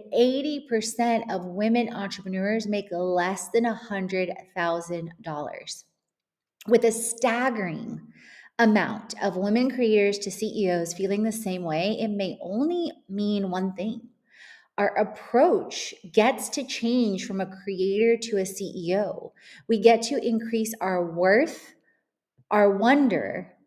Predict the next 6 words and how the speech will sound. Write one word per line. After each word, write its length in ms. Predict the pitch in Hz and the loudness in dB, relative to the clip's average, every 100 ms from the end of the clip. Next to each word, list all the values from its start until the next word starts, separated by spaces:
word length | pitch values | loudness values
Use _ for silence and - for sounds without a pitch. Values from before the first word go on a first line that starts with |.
| - | 0
and 460 | 247 262 285 277 | 4 4 4 2
our 260 | - 190 170 | -2 -4 -6
wealth. 380 | 160 - - - _ _ _ _ _ - - _ | -8 -10 -14 -18 _ _ _ _ _ -20 -20 _
Creator 340 | - 254 277 320 | 0 2 2 0
to 80 | |
Cash 500 | 294 220 190 185 190 | -2 -2 -2 -4 -6